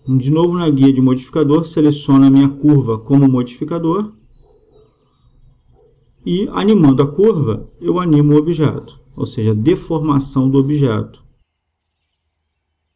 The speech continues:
Seleciono novamente meu objeto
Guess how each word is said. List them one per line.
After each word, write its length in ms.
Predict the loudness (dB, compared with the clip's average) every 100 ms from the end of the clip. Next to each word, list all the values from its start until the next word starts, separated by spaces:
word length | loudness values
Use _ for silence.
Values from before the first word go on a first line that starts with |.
| _ _ _ _ _ _ _ _ _ _ _ _ _ _ _ _ _ _ _ _ _ _ _ _ _ _ _
Seleciono 400 | -14 -12 -8 -6
novamente 500 | -4 -4 -4 -4 -4
meu 120 | -4 -4
objeto 640 | -4 -6 -4 -4 -6